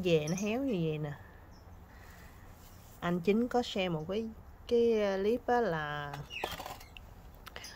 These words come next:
nó héo á, mọi người mua nó héo á, rồi mọi người cứu nó.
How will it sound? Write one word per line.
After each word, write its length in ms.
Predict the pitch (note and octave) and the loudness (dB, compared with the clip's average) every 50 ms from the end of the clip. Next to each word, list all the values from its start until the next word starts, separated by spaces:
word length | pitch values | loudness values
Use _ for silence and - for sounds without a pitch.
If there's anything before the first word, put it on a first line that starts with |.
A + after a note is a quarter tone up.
| - - - - - - - - - - - - | -12 -12 -10 -12 -12 -14 -14 -16 -18 -14 -4 2
nó 120 | F3 G3 | 2 4
héo 400 | G#3+ G#3 A3+ A#3 C4 D#4 E4+ F4+ | 4 4 4 4 6 6 6 6
á, 80 | F#4+ F#4+ F#4+ - - - - - - - - | 6 4 4 0 -4 -14 -16 -14 -14 -10 -4
mọi 120 | D#3 D#3 | -2 2
người 140 | E3+ E3 D#3 | 2 4 4
mua 260 | D#3 E3+ F3+ F#3 F#3+ | 4 4 4 4 4
nó 120 | G3 G#3+ G#3+ - | 2 0 0 0
héo 260 | - A#3+ B3 C4+ F4+ | 2 4 4 4 4
á, 180 | G4+ G#4+ G#4 G#4+ G4 - - - - - - - - - - - - - - - | 2 2 2 2 0 -2 -10 -16 -18 -18 -18 -18 -18 -18 -18 -16 -16 -14 -6 -2
rồi 180 | - E3 D#3+ D#3 | 0 2 2 2
mọi 180 | D#3 D#3 D#3+ | 0 0 0
người 200 | F3 F3+ E3+ D#3 - - | 0 2 2 0 0 4
cứu 300 | - G#3 A3+ B3 C#4 C#4+ | 6 6 6 6 6 2
nó. 340 | B3+ A#3+ A#3+ A#3+ B3 C#4+ | 0 0 0 0 -2 -4